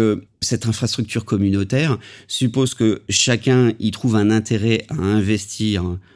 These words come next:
pour en assurer son fonctionnement. Et cet investissement sous-entend retour sur investissement. Et le retour investissement est constitué par, euh,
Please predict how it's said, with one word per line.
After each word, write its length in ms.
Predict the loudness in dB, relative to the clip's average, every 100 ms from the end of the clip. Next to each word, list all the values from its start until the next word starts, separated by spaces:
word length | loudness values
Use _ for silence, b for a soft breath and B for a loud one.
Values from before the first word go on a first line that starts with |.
| b
pour 180 | -2 0
en 120 | 2
assurer 340 | 0 -2 -4
son 140 | -2 -2
fonctionnement. 600 | -4 -4 -2 0 2 0 -2 B B B B -4
Et 360 | 2 6 6 4 0 -16 -14
cet 160 | -10 -4
investissement 640 | -4 -4 -4 2 4 4 0 B
sous-entend 680 | -8 0 2 2 2 2 2
retour 340 | 2 0 2 -2
sur 180 | -2 -2
investissement. 680 | -2 -6 -8 -2 0 0 -4 B B B B
Et 80 | 0
le 100 | 2
retour 240 | 2 2 0
investissement 720 | 2 -2 -4 -2 0 0 0
est 120 | -2
constitué 600 | 0 -4 -4 -4 0 0
par, 560 | 0 -2 0 2 -2 -2
euh, 160 | -6